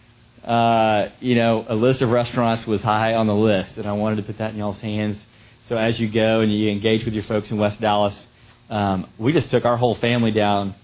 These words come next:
a couple of weekends ago, and, um, with my mentee, Jermichael, and his family. They, he's got five kids in that family, and so we wanted to take them all to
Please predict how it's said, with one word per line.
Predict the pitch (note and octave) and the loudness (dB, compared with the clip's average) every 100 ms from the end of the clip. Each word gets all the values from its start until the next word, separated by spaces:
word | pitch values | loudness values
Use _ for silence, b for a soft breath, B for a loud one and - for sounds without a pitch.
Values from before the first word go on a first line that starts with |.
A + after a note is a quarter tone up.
| B B - | B B -6
a | |
couple | C3 A#2 | -2 0
of | G#2+ | 2
weekends | A#2 A#2 A2+ G2+ | 2 2 -2 -2
ago, | G2+ G#2 G2+ G2+ G#2 | -2 2 2 2 -2
and, | G#2 G2 F#2+ - | -6 -6 -10 -12
um, | G#2+ G#2 G2 F#2+ | -8 -6 -8 -10
with | A2 A2+ | -10 -6
my | A2+ | -4
mentee, | A2+ G2+ A2 G2+ | -4 -4 -8 -8
Jermichael, | G#2+ G#2 G#2+ G#2+ | -4 -2 -2 -4
and | G#2 | -6
his | A2 G#2+ | -6 -4
family. | G#2+ G#2 G2+ | -4 -4 -6
They, | G2 G#2 | -8 -8
he's | A2+ A2 | -10 -8
got | A2 F#2 - | -6 -6 -4
five | G#2 G2+ G2+ G#2 | -2 -2 -2 -6
kids | G#2+ G2+ | -6 -6
in | G2 | -6
that | G2 - | -12 -10
family, | G2 G2+ G2 | -8 -8 -6
and | F#2+ F2+ B B B B - | -8 -10 B B B B -10
so | A2 | 0
we | A#2+ | 2
wanted | A#2+ A2+ | 4 2
to | - | -2
take | A2+ | -4
them | G#2+ G#2+ | -2 -2
all | G#2+ | 0
to | G2+ G2 | -2 -6